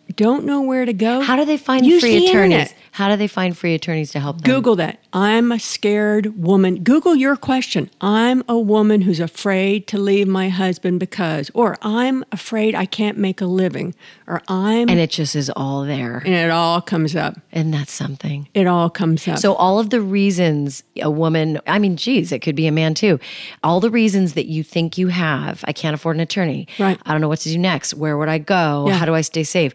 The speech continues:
Speaker 1: Right.
Speaker 2: The resources are all there.
Speaker 1: Right. And of course, somebody might say to me now, "Well, Steph, you know that now because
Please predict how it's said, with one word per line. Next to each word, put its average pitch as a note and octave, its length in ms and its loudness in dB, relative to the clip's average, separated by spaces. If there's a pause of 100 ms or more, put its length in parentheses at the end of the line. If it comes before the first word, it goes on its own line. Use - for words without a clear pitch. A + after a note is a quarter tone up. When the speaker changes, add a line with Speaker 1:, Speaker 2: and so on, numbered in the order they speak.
(140)
Speaker 1:
Right. F#3 220 0 (180)
Speaker 2:
The E3+ 100 0
resources E3 580 -2
are C#3 140 -8 (160)
all A#2+ 480 -2 (160)
there. C#3 500 -4
Speaker 1:
Right. E4 240 2
And A#3+ 140 4
of A3 100 -6
course, D4+ 260 -2
somebody C4+ 280 -2
might A3 240 0
say G#3+ 180 0
to G3 80 2
me F#3 140 4
now, G#3 240 2
"Well, G#3 100 2
Steph, C4+ 400 -2
you A3+ 180 0
know A3+ 140 4
that F#3 160 0
now G3+ 320 2
because E3+ 540 -2